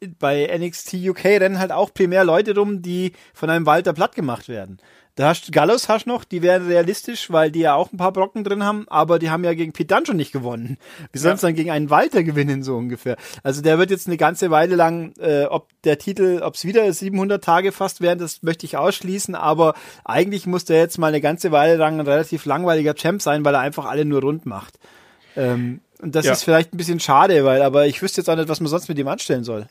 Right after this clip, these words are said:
Speaker 1: Also gefühlt für mich, vielleicht fällt ihnen ja was Geniales ein, aber
Speaker 2: Ah,
Speaker 1: ja.
Speaker 2: ich bin halt mal gespannt, wen man da noch alles in das, äh, N X T U K Roster,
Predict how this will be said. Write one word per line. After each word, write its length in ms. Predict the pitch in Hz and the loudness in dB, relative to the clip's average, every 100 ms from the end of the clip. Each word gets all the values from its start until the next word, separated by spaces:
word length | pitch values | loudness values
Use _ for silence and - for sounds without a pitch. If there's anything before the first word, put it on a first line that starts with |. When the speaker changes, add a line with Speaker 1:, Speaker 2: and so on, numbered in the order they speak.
| _ | _
Speaker 1:
Also 300 | 135 123 - _ | -8 -8 -10 _
gefühlt 380 | 143 - 185 214 | -8 -2 0 0
für 140 | - | 0
mich, 320 | 156 190 - - | 4 4 2 -2
vielleicht 220 | 131 - | -2 2
fällt 160 | 151 | 2
ihnen 140 | 160 165 | 2 0
ja 140 | 151 | 0
was 300 | 143 - - | 0 -2 -6
Geniales 480 | - 139 135 156 135 | -4 0 0 0 -4
ein, 240 | - 156 | -8 -8
aber 320 | - 104 113 110 - - _ - | -10 -8 -8 -8 -14 -20 _ -12
Speaker 2:
Ah, 120 | 120 | -6
Speaker 1:
ja. 60 | 107 | -4
Speaker 2:
ich 60 | |
bin 120 | 147 | -2
halt 100 | 220 | 0
mal 100 | 175 | 0
gespannt, 440 | 165 - 202 285 - | 0 0 0 0 -8
wen 220 | 139 156 | -4 0
man 140 | 160 143 | 2 2
da 80 | |
noch 160 | 135 135 | 0 -2
alles 260 | 139 139 - | 2 2 2
in 60 | |
das, 240 | 131 - - | -2 -4 -4
äh, 60 | |
N 240 | 131 131 135 | -2 -2 -2
X 100 | - | -4
T 160 | - | -6
U 60 | 139 | -6
K 180 | - 156 | 0 2
Roster, 360 | 190 127 - | 2 0 0